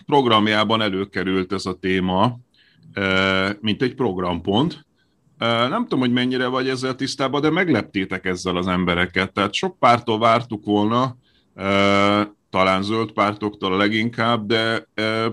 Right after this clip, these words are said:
de tőletek egy meglepetés volt, hogy ezt a négy napos munkahetet bedobtátok. E, ezt te is így érzed, hogy, hogy, hogy vá-, számítottál arra, hogy ez meglepetésként fogja érni az embereket?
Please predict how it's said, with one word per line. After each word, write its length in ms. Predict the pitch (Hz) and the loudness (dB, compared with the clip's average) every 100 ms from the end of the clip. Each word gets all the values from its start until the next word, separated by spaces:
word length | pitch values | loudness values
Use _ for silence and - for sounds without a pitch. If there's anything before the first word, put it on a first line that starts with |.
| - | -6
de 140 | - 139 | -10 -4
tőletek 540 | 151 151 151 151 147 - _ | 2 2 2 0 -4 -12 _
egy 160 | 139 139 | -4 0
meglepetés 680 | 151 117 87 90 92 90 | 2 2 0 -2 -2 -4
volt, 240 | 92 87 - | -2 -4 -2
hogy 100 | 90 | -2
ezt 220 | 90 - | -2 -2
a 60 | |
négy 240 | 92 90 90 | 0 2 2
napos 560 | 87 87 92 - - _ _ _ _ _ - | 0 -2 -4 -4 -10 _ _ _ _ _ -4
munkahetet 680 | 98 92 95 95 92 95 | -2 2 4 4 2 0
bedobtátok. 760 | 90 92 95 - 95 101 104 - - | 2 0 0 -2 -2 0 -4 -4 -2
E, 420 | 101 101 107 - - | 2 4 2 -4 -4
ezt 280 | 104 - - | -4 -4 0
te 120 | 113 | 2
is 160 | - | 4
így 260 | 185 156 165 | 2 2 0
érzed, 440 | 208 226 104 92 | 2 0 0 -2
hogy, 220 | 107 98 - | 0 0 2
hogy, 180 | 110 101 | 0 2
hogy 240 | 107 101 | 2 0
vá-, 200 | 110 110 | 2 2
számítottál 680 | - - 107 110 123 123 151 | 2 0 2 2 -2 -2 -2
arra, 160 | 190 113 | 0 0
hogy 120 | 95 | 0
ez 100 | 92 | 0
meglepetésként 840 | 101 95 104 113 104 110 - 117 | -2 0 -2 -2 -4 -4 -4 -6
fogja 240 | - 120 117 | -2 -2 0
érni 240 | 117 120 | 0 -2
az 120 | 123 | -4
embereket? 500 | 131 131 180 139 - | -4 -6 -4 -6 -8